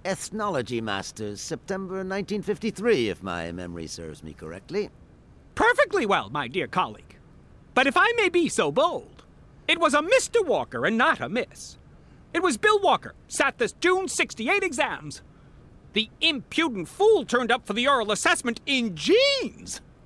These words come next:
Speaker 2: flouting strict internal regulations which explicitly state the required uniform for the occasion.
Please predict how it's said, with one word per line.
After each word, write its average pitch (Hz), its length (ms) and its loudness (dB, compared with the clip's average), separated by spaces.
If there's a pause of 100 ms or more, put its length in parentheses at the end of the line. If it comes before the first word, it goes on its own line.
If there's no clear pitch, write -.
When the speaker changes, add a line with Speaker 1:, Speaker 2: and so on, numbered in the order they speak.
(160)
Speaker 2:
flouting 285 600 2
strict - 640 0
internal 220 460 0
regulations 233 680 2
which 320 160 0
explicitly 311 880 2
state 214 440 -2
the 220 120 2
required 359 560 4
uniform 220 580 0
for 294 120 -4
the 370 100 4
occasion. 370 520 2